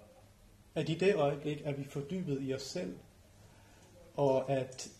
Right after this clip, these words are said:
de åbninger, som, som så kan komme derfra, øhm, kan bruges af os til noget.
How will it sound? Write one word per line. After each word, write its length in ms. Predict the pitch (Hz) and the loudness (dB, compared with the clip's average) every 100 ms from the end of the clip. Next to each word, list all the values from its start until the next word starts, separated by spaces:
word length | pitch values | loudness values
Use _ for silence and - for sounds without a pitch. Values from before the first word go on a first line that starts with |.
| - - - - - | -20 -20 -20 -16 -6
de 120 | 160 | 0
åbninger, 520 | 151 147 165 165 143 | 4 4 4 0 0
som, 280 | - - 131 | -2 -6 -6
som 280 | - - 139 | -8 -4 -4
så 180 | - 139 | -2 -4
kan 160 | 139 139 | -4 -6
komme 240 | 127 127 | -4 -4
derfra, 520 | 131 127 - 123 120 - - - - - - - - - | -4 -6 -6 -6 -6 -8 -20 -20 -20 -20 -20 -20 -18 -4
øhm, 460 | 143 127 120 117 - - | -2 0 -2 -6 -10 -6
kan 100 | 143 | -2
bruges 300 | 147 208 208 | 2 2 2
af 60 | 131 | -2
os 220 | 123 - | -2 -6
til 220 | - 135 | -6 -4
noget. 260 | 120 123 | -4 -4